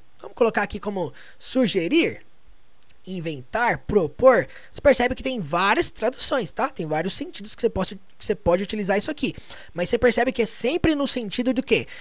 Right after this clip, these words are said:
De propor uma ideia nova, de propor um pensamento novo,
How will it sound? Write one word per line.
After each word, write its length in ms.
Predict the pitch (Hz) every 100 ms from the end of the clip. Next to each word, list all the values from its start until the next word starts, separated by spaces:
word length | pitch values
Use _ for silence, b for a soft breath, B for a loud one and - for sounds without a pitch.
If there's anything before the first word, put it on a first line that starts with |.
| B
De 100 | 147
propor 560 | - 226 208 - 208 277
uma 160 | 262
ideia 260 | 226 185 240
nova, 440 | 214 190 139 113 b b -
de 80 |
propor 520 | - 104 170 - 226 277
um 100 | 269
pensamento 500 | 240 226 220 214 220
novo, 400 | 196 170 131